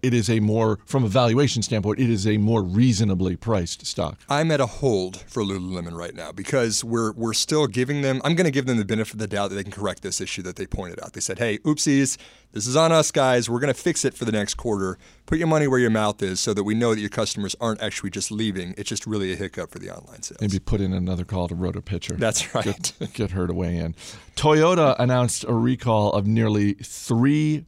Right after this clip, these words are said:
Speaker 1: million vehicles. This is related to the airbag inflators that they've been wrestling with for a while. None of these vehicles are in the U S. But, and, and I, I said this to you this morning, uh, in some ways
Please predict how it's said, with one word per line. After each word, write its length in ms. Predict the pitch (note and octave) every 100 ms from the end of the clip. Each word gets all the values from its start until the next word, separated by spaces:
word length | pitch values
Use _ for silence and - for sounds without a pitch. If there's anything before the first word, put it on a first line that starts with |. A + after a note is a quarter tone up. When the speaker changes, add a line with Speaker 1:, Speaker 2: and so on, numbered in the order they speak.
| -
Speaker 1:
million 640 | G#2+ A#2+ B2 A#2+ A2+ G#2 -
vehicles. 680 | G2 G#2 A#2 G2 G#2 F#2+ F2+
This 220 | G2+ -
is 180 | F#2+ G#2
related 460 | G2 G2 G2 F2+
to 240 | - G2+ F#2
the 340 | D#2+ F#2 F#2
airbag 520 | F#2+ G2+ F#2 F2+ F2+
inflators 720 | F2+ F2 - F#2 F2+ F2 E2 - - - - - _
that 160 | G2+ -
they've 180 | F#2+
been 160 | F2+ F#2+
wrestling 420 | F#2+ F#2 F#2+ F#2+
with 160 | F#2 E2+
for 160 | -
a 60 | F#2
while. 480 | F#2 F#2 F#2 F#2 - A2
None 340 | - G#2+ A2+ E3+
of 80 | G3
these 220 | D3 A2
vehicles 500 | G2 G#2+ G#2 G2 F2+
are 80 | G2
in 120 | F#2+
the 100 | F#2+
U 260 | G2 F#2+
S. 400 | F#2 E2+ E2+ - - - _ _ _ _ _ _ _ _ -
But, 200 | - C#3 -
and, 220 | C#3 C#3 D3+
and 100 | D3+
I, 160 | D#3+ E3
I 80 | C#3+
said 220 | D#3+ -
this 160 | D#3+ C#3+
to 100 | C#3+
you 60 | C3+
this 200 | A#2+ -
morning, 380 | A#2 A2 G2 G2
uh, 120 | - - -
in 140 | C#3+
some 300 | B2 - F#3+
ways 500 | E3+ C3+ A#2+ A2+ -